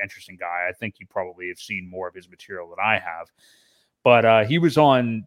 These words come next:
Twitter a little bit earlier saying that he was, like, extremely disappointed in it, actually. Um, and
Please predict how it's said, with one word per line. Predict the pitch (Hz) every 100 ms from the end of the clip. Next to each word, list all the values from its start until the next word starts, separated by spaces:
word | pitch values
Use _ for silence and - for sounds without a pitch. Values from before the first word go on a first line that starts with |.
| _
Twitter | - 139 120
a |
little | 113 110
bit | 98
earlier | 107 120 101 95
saying | 110 98
that | 92
he | 101
was, | 95
like, | 98 87 _ 113
extremely | - - 107 107 110 92
disappointed | 92 98 92 _ 98 107 85
in | 85
it, | 85 92
actually. | 78 101 - 78 76 _ _ _
Um, | 107 101 95 92 87 87 - _ _ -
and | 113 101